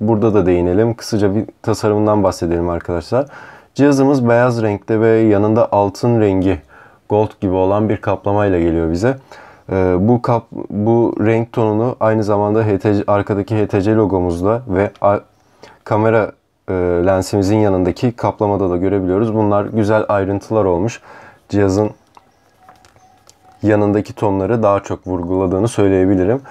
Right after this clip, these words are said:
Ee, tas-, ön tarafındaki tasarıma baktığımız zaman klasik boom sound hoparlörlerini görüyoruz.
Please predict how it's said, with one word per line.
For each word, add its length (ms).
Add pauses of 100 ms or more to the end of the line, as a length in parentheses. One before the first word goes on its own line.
(400)
Ee, 380 (120)
tas-, 340
ön 180
tarafındaki 880
tasarıma 440
baktığımız 460
zaman 300
klasik 420
boom 320
sound 240
hoparlörlerini 760
görüyoruz. 540